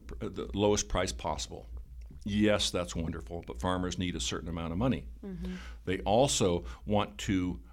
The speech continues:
Speaker 1: um, they also many times need to be educated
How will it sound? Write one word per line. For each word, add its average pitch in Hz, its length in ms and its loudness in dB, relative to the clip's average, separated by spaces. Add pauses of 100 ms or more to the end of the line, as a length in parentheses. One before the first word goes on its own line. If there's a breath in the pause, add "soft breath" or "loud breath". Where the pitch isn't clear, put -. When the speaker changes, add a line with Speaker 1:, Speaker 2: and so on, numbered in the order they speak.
(120)
Speaker 1:
um, 85 320 -2 (1300 soft breath)
they 104 260 4
also 101 680 6
many 113 240 8
times 95 460 0
need 101 240 2
to 95 40 -8
be 98 180 -2
educated 87 720 -2